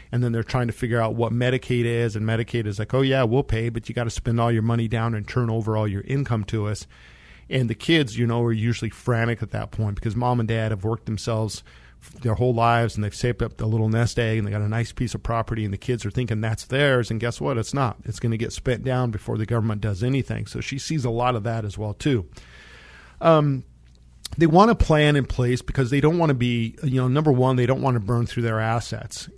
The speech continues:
and, um, they don't wanna become a burden on their kids. Patrick also has a friend who was just diagnosed with M S. And so this just made Patrick really stop and think about this because he realizes his friend now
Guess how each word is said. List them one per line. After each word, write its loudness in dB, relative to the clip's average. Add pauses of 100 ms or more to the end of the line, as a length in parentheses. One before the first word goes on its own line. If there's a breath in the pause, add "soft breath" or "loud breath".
and, 0
um, -4
they 0
don't 2
wanna 0
become -2
a -4
burden -2
on -4
their -6
kids. -2 (440 loud breath)
Patrick -2
also -2
has -2
a -6
friend -4
who -2
was -4
just -8
diagnosed -2
with -8
M -2
S. -4
And -4
so -4
this -2
just -4
made -2
Patrick -2
really -2
stop -4
and -6
think -4
about -6
this -8
because -6
he -6
realizes 0
his -10
friend -2
now -2